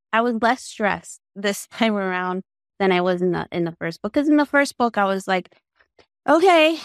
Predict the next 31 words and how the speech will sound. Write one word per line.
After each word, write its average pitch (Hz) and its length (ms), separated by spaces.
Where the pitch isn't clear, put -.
I 254 220
sing, 294 520
I 196 460
write 214 340
songs, 233 580
and, 196 640
um, 185 400
let's 202 260
see 208 200
what 196 160
I'm 190 140
gonna 185 180
do," 165 120
<laughs> 269 480
kind 240 280
of 220 160
thing. 185 280
This 262 220
time 277 180
around, 233 320
I 196 80
was 190 160
a 185 80
little 180 200
bit 175 120
more 180 200
familiar 175 380
with 170 120
the 170 60
process 170 460
of, 160 160